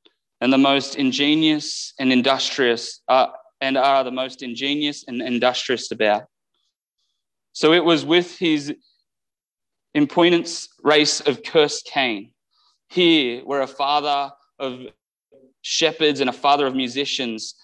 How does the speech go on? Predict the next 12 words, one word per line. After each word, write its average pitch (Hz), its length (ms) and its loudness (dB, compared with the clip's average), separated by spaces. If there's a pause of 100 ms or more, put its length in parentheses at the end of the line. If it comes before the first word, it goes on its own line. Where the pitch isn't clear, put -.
(200)
but 123 80 2
not 143 160 4
a 131 60 4
father 127 400 2
of 113 100 -2
the 107 60 -8
faithful. 117 680 -8 (600)
Here 165 260 6
was 151 180 4
one 147 280 2
to 131 120 -8
teach - 480 -8